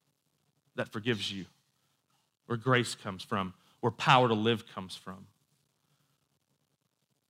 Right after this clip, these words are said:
Remember that if you're gonna follow Jesus, then you need to care for people like he did on a cross. The disciples did. They all died for it. Peter,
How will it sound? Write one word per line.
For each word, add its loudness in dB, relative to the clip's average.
Remember 6
that 2
if -2
you're 6
gonna 8
follow 10
Jesus, 0
then -6
you 4
need 6
to -10
care 8
for 0
people -2
like 0
he -2
did -4
on -4
a -10
cross. -10
The -4
disciples 0
did. -6
They 4
all 4
died 6
for -8
it. -12
Peter, 2